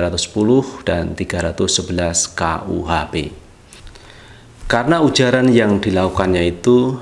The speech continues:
eh, diduga mengandung ujaran kebencian, pencemaran nama baik kepada umat, dan penistaan agama Islam. Kemudian Juju juga menyampaikan, teman-teman, bahwa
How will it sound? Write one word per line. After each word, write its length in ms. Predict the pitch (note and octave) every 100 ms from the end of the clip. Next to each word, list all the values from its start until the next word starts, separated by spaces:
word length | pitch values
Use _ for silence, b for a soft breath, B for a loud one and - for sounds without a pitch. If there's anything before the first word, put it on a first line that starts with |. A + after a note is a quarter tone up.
| B2+
eh, 320 | E2+ F2 E2
diduga 800 | - F#2 A#2+ - G2+ F#2 G2+ A2 F#2
mengandung 680 | F2+ F2+ F2+ G2+ A2 A2 A#2 - -
ujaran 560 | F2+ E2+ - F#2 F2+ F2+
kebencian, 640 | E2 E2+ - G2 G2+ D3+ - B B B B B -
pencemaran 800 | F2+ F2+ F2+ F2+ F2 F2 F2 F2
nama 320 | F2 E2+ E2
baik 480 | F#2+ G2 A2+ - -
kepada 500 | - F2 F2+ F2 -
umat, 480 | C3 C3 A2+ D#2+ - - B B B -
dan 240 | G#2 A#2+ A#2
penistaan 880 | G2+ F#2+ - - G2+ - G#2 G#2 G#2 -
agama 420 | F2 - E2 E2 -
Islam. 320 | - D#2 - - - - - - _ _ b b b b
Kemudian 640 | B2 A#2 A#2+ C#3 D#3+ F3 -
Juju 240 | B2+ E3
juga 240 | - A#2 G#2+
menyampaikan, 720 | G#2 G2+ G2 F#2+ A2+ G#2+ F#2
teman-teman, 480 | E2 E2+ F#2 A#2+ A2+
bahwa 320 | F#2 F#2